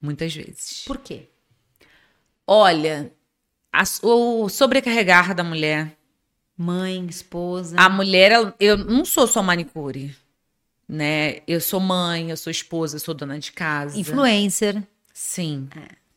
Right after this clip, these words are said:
Speaker 1: Então, assim, são muitos, muitas cobranças,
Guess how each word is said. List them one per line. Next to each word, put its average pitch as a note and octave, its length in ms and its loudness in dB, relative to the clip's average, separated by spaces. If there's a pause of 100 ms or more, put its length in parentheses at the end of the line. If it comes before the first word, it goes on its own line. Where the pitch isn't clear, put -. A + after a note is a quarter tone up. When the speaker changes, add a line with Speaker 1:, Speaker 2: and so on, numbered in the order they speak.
(400)
Speaker 1:
Então, F#3+ 300 0
assim, F#3+ 260 0
são G3+ 220 0
muitos, A#3+ 880 0
muitas A3 300 0
cobranças, F#3 1080 0